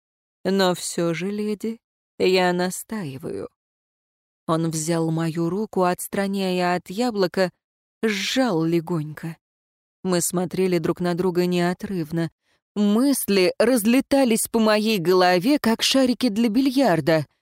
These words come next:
И вот его я должна обмануть, подобраться поближе, втереться в доверие, а потом обокрасть? Он сотрёт меня в порошок, потому что, кажется, видит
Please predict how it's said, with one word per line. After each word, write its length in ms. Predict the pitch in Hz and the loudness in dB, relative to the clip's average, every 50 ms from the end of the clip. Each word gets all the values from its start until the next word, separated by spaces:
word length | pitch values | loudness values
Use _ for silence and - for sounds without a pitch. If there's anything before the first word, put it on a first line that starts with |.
| _ _ _ _ _ _ - | _ _ _ _ _ _ -2
И 140 | - 196 185 | 0 0 0
вот 260 | 160 180 190 190 - | 2 0 0 -2 -2
его 600 | 180 160 160 175 175 151 139 156 156 151 160 190 - _ _ _ _ _ _ - | -6 -6 -4 -2 -2 -2 -4 -6 -8 -6 -6 -8 -8 _ _ _ _ _ _ -4
я 300 | 196 165 180 185 202 214 | -2 0 2 2 2 2
должна 600 | 185 185 175 175 165 147 180 185 202 220 214 180 | 2 2 2 2 0 0 -2 0 0 2 0 0
обмануть, 760 | 156 160 180 175 170 165 160 160 170 214 277 - - - _ _ _ _ _ _ _ _ | 0 0 0 0 0 0 0 -2 -4 -6 -8 -12 -18 -20 _ _ _ _ _ _ _ _
подобраться 600 | - 240 202 214 208 190 214 247 262 - - 247 220 | 0 2 2 2 2 2 2 0 0 0 0 0 0
поближе, 720 | - - 202 196 165 170 160 160 156 156 151 - 214 214 - _ _ _ _ _ | 2 2 0 2 2 0 0 0 0 0 -2 -4 -6 -6 -8 _ _ _ _ _
втереться 600 | - - - 247 247 254 277 285 - - - 254 220 | -16 -4 0 2 2 2 2 0 0 0 0 0 2
в 40 | |
доверие, 680 | 196 180 208 190 190 165 160 160 165 165 175 196 214 220 - _ _ _ - | 2 2 2 2 0 0 0 0 0 0 2 2 0 0 -2 _ _ _ 0
а 120 | - 226 | 0 2
потом 400 | - 214 202 202 - 247 247 247 | 4 2 2 2 2 2 2 2
обокрасть? 760 | 226 180 185 175 170 - - 202 247 320 349 - - - - _ _ _ _ _ _ _ - | 2 2 2 0 -2 -2 -4 -2 -2 -2 -4 -6 -10 -16 -20 _ _ _ _ _ _ _ 0
Он 220 | 262 254 220 220 | 2 2 4 2
сотрёт 500 | 202 - 233 220 202 - 208 233 233 - | 2 2 2 2 2 2 2 2 2 2
меня 340 | 240 233 233 233 226 233 226 | 2 2 2 4 4 2 2
в 100 | 220 - - | 0 0 0
порошок, 600 | - 226 220 214 220 214 - - 330 339 - - _ _ _ - | 2 4 4 4 2 0 0 2 2 2 0 -2 _ _ _ -2
потому 320 | - - 262 262 269 294 | 0 2 4 4 4 2
что, 200 | 285 - - 262 | 2 2 2 2
кажется, 460 | 240 - 302 285 269 285 233 - 277 285 | 4 4 4 4 4 2 0 2 2 2
видит 280 | 294 294 233 277 269 | 2 2 2 0 0